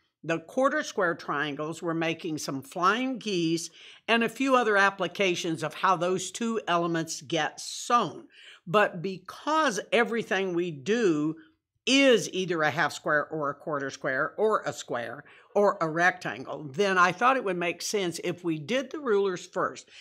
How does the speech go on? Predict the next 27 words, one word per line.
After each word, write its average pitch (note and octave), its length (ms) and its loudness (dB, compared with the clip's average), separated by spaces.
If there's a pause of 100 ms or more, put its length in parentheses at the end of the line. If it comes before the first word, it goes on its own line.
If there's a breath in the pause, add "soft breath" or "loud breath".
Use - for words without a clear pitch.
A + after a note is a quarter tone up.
(180 loud breath)
Now, F#3 160 4
many C4 340 2
of D#4 120 0
you C#4 120 0
have G#3 140 0
been B3 200 0
with G#3 200 2
us F#3 160 -4
before, E3+ 440 -2
so D3+ 200 -2
you've D3 240 -4
already A3+ 320 2
watched G3+ 380 0
the G#3 80 -2
videos, F#3 480 2
you D3 120 -6
know E3+ 260 2
how A3 140 2
to G#3 80 -2
cut, E3 400 -2
but D#3 180 -4
we G3+ 120 -2
decided C4 640 0
it G3+ 140 0
would F3 160 -4
be G3+ 180 -4
wise E3 580 2